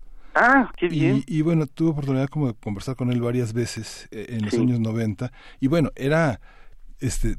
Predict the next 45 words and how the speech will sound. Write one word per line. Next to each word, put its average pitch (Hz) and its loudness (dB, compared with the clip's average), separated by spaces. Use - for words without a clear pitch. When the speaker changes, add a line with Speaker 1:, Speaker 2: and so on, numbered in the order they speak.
Speaker 2:
siempre 180 -2
estuvo 160 -2
en 123 2
el 107 -4
candelero. 113 0
De-, 107 -4
realmente 131 2
es - -8
una 151 4
de 131 4
las 110 -2
personalidades 110 -2
fundamentales 113 -2
en 92 -2
la, 90 -8
en 107 -4
la 95 -4
vida 113 -4
cultural 104 -6
de 92 -8
Chiapas. - -10
Todo 143 -2
el 135 4
mundo 131 2
tiene 120 0
referencia 101 -6
a 123 -4
él. 117 -6
Además 120 -2
dejó 139 -4
como 120 2
todo 135 4
un 139 4
programa 123 0
para 90 -6
la 87 -6
marimba, 95 0
toda 104 -6
una 113 0
notación, 110 -2
toda 98 -4
una 98 -2
reflexión. 104 0
Speaker 1:
Así 127 4
es. 107 2